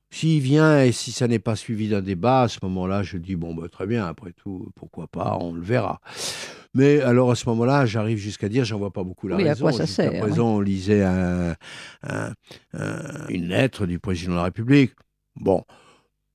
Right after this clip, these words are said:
Speaker 1: Bon, qu'ils viennent, après tout, j'en fais pas un drame. Mais je veux dire, il faut pas aller au-delà parce qu'on changerait les institutions.
Speaker 2: Sinon, on mélange effectivement les
Speaker 1: Bien sûr,
Speaker 2: fonctions
Speaker 1: et le président,
Speaker 2: et
Speaker 1: le Premier ministre
Speaker 2: c'est
Speaker 1: qui est
Speaker 2: déjà un
Speaker 1: devant.
Speaker 2: reproche qu'on a entendu d'ailleurs
Speaker 1: Bien
Speaker 2: pour
Speaker 1: sûr,
Speaker 2: le,
Speaker 1: bah,
Speaker 2: l'actuel
Speaker 1: évidemment.
Speaker 2: président.
Speaker 1: Et le pre-, le premier, le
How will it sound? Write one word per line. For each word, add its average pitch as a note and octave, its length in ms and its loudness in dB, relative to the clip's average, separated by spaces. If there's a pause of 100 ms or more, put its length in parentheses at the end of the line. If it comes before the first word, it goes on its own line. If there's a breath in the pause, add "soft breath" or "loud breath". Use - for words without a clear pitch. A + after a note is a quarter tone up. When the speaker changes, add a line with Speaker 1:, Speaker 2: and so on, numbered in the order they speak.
(160)
Speaker 1:
Bon, F2 180 -8
qu'ils - 200 -12
viennent, E2+ 340 -4
après E2 260 -10
tout, - 220 -10
j'en E2+ 180 -10
fais D#2+ 140 -12
pas E2+ 340 -4
un F2+ 80 -6
drame. G2+ 520 -2 (340 soft breath)
Mais A2 80 -2
je G#2 100 -2
veux C3 60 4
dire, D#3+ 80 6
il C3+ 80 4
faut A#2 120 0
pas B2+ 140 2
aller A#2 160 6
au-delà A2+ 240 2
parce D3 160 -2
qu'on G#2+ 140 -8
changerait A2+ 320 -4
les G#2+ 180 -2
institutions. F2 560 -12
Speaker 2:
Sinon, A3+ 320 2
on G3+ 120 6
mélange G3+ 480 6
effectivement F3 460 0
les E3+ 100 6
Speaker 1:
Bien A2+ 80 2
sûr, C3+ 80 0
Speaker 2:
fonctions A3 260 -2
Speaker 1:
et - 40 4
le - 80 2
président, G#2+ 540 2
Speaker 2:
et G#2+ 200 4
Speaker 1:
le G#2 60 -2
Premier A2+ 300 4
ministre A#2 280 2
Speaker 2:
c'est F#3 60 0
Speaker 1:
qui F#3+ 60 2
est A3 40 4
Speaker 2:
déjà C4 160 4
un - 20 6
Speaker 1:
devant. A3+ 140 6
Speaker 2:
reproche D4 260 0
qu'on G#3+ 160 0
a G3 40 4
entendu G#3+ 440 2
d'ailleurs D#3 340 2
Speaker 1:
Bien A2+ 100 -2
Speaker 2:
pour D#3+ 160 2
Speaker 1:
sûr, B3+ 200 6
Speaker 2:
le, B2 60 4
Speaker 1:
bah, F#2 80 2
Speaker 2:
l'actuel - 120 0
Speaker 1:
évidemment. D#3+ 360 4
Speaker 2:
président. C#3+ 360 0
Speaker 1:
Et A2+ 60 2
le A2 80 2
pre-, C3 200 2
le B2 120 4
premier, B2 460 2
le A2+ 260 2